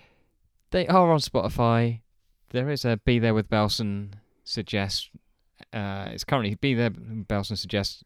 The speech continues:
episode hundred plus, I think, or something like that. There's also the ones before that, which is on a separate playlist because it got over a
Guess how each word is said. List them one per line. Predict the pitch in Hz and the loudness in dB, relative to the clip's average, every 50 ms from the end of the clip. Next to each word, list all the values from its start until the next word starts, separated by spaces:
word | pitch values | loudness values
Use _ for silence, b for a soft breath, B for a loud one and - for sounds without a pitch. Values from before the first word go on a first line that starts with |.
| _ - | _ -10
episode | - 110 - - 95 - - 107 101 101 98 95 90 - _ _ _ _ _ _ _ - | -8 -8 -8 -6 -6 -4 -2 -2 -2 0 -2 -4 -6 -8 _ _ _ _ _ _ _ -14
hundred | - - 107 101 87 98 90 - - _ _ _ _ _ _ _ _ | -8 -6 -6 -4 -4 -6 -10 -12 -16 _ _ _ _ _ _ _ _
plus, | - - 104 87 87 - - | -6 -4 -4 -4 -4 -4 -6
I | 90 | -6
think, | 90 - 95 92 - - | -6 -6 -6 -6 -4 -4
or | 104 95 92 | -4 -4 -2
something | - 107 92 - 87 | -4 -4 -4 -4 -6
like | 87 90 87 | -6 -6 -4
that. | 92 107 127 B B B B B B | -4 -4 -6 B B B B B B
There's | 107 104 117 | -2 0 0
also | 117 113 - - 113 104 98 98 95 - | 2 2 2 2 2 2 2 2 0 -2
the | 104 101 | -2 -2
ones | 92 98 95 92 - | -2 -2 -4 -4 -6
before | - 98 - - 120 117 117 113 | -8 -8 -2 2 2 4 4 4
that, | 117 117 113 - B B B B B B B B B - - _ - | 2 0 0 -2 B B B B B B B B B -20 -20 _ -14
which | 73 - - | -12 -12 -10
is | 90 - 98 | -8 -6 -4
on | 95 95 | -4 -2
a | 95 | -2
separate | - - 123 101 - - 113 101 - | -2 -2 -2 -2 -2 -2 -4 -2 -2
playlist | - 107 107 107 110 101 - | -2 -2 0 0 -2 -4 -4
because | - 90 - - 95 85 92 | -8 -6 -4 -4 -4 -4 -4
it | 95 - | -8 -8
got | - 90 - 98 | -8 -8 -4 -2
over | 95 95 85 90 92 92 | -2 -2 -2 -2 -4 -4
a | 90 | -6